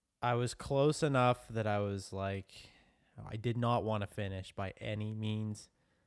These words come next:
but just with enough conversating with people,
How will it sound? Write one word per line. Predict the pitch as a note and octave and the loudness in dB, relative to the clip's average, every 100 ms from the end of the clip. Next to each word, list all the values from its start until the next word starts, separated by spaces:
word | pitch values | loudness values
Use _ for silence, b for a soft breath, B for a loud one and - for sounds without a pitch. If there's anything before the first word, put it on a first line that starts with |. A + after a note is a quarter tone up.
| _ _ _ _ _ _ _ A#2 | _ _ _ _ _ _ _ -10
but | G#2 G2+ F2+ - _ _ - | -4 -2 -4 -8 _ _ -16
just | - G2 - _ | -10 -10 -10 _
with | B2 G#2+ G#2 | -8 -6 -2
enough | G#2+ G2+ - _ - | -2 -4 -8 _ -6
conversating | A2 G2 G2+ G2+ G2 F#2+ F#2+ | -4 -2 -4 -4 -4 -6 -6
with | G2 - | -8 -10
people, | G2+ - F#2+ F#2 | -12 -10 -8 -8